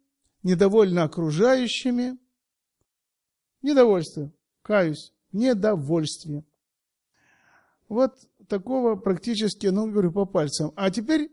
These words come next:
вспомним, кто из нас не бывал недовольным? Кто из нас всегда был доволен?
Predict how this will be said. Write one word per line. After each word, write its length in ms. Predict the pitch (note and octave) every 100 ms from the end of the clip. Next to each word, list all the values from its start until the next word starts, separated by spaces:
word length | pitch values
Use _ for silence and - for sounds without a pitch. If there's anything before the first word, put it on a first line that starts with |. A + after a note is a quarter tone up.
| _ _ _
вспомним, 720 | - - A3 G#3 G3 G3 G3 _
кто 280 | - - D4
из 220 | B3 F#3+
нас 360 | A3 D#4 C#4+ -
не 100 | A3
бывал 560 | F#3 F#3+ A#3 C#4 C#4+ - _ -
недовольным? 800 | G#3 A#3 G3+ D#3+ D#3 D#3+ D#3+ D#3 _ _ _ _ _ _ _ _ _ _ _
Кто 260 | - D4+ C#4+
из 180 | A#3
нас 300 | G3+ C#4 D#4+ -
всегда 720 | - - - F4 E4+ B3 C4
был 220 | F3 F3+
доволен? 600 | E3 F3 D3 C#3+ C3+ C#3+